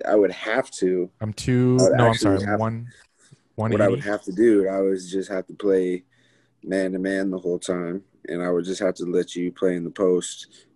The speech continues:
Speaker 1: and, you know, hopefully that you're able to have a little bit of range and run a little bit, so maybe you can go side to side.
Speaker 2: Oh, so
Speaker 1: And,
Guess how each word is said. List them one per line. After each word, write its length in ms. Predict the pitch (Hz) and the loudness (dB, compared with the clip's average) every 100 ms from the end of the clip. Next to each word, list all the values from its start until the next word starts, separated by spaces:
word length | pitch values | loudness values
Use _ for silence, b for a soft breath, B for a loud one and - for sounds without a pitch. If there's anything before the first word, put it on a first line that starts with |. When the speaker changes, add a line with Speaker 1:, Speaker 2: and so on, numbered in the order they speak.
| _ | _
Speaker 1:
and, 520 | 82 82 76 73 73 - - _ - - | -8 -6 -6 -8 -10 -14 -20 _ -20 -10
you 120 | 85 | -8
know, 240 | 71 71 - _ _ _ | -8 -10 -16 _ _ _
hopefully 400 | 95 98 - 92 | -2 -2 0 0
that 240 | 87 85 - | 0 -2 -2
you're 140 | 92 | 0
able 240 | 87 78 | 0 -2
to 360 | 78 90 82 78 b b b b _ _ - | -8 -6 -6 -6 b b b b _ _ -8
have 240 | 104 82 | -4 -4
a 40 | 82 | 0
little 240 | 98 120 | 4 6
bit 140 | 107 | 6
of 80 | 92 | 2
range 460 | 90 90 90 92 87 | 0 -4 -4 -4 -6
and 120 | 90 | -4
run 140 | 95 98 | -2 0
a 40 | |
little 260 | 95 107 101 | 4 4 4
bit, 300 | 85 90 - | 2 2 0
so 160 | - | -4
maybe 240 | 87 92 95 | -4 -2 -2
you 60 | |
can 140 | 92 92 | -2 -4
go 160 | 90 | -2
side 280 | 87 - 92 | -2 -2 -4
to 100 | 87 | -4
side. 420 | - 92 90 90 - _ _ | -4 -4 -2 -4 -6 _ _
Speaker 2:
Oh, 120 | 131 120 | -2 0
so 80 | |
Speaker 1:
And, 80 | - | 0